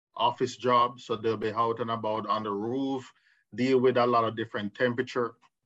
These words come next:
outside in the air. Um, and basically,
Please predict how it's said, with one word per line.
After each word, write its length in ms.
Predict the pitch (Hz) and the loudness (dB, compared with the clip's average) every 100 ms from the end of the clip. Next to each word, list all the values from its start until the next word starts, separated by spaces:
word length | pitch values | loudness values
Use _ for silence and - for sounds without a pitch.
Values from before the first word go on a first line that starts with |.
| - 107 | -6 0
outside 460 | 117 - 117 107 | 0 4 4 4
in 80 | 104 | 2
the 120 | 98 98 | -2 -2
air. 300 | 98 82 - _ - - 107 | -2 -4 -10 _ -20 -8 0
Um, 540 | 110 110 98 95 92 _ _ _ - | 2 2 0 -6 -10 _ _ _ -6
and 200 | 123 117 | -4 -2
basically, 600 | 127 135 - 143 139 139 | 0 0 0 2 2 0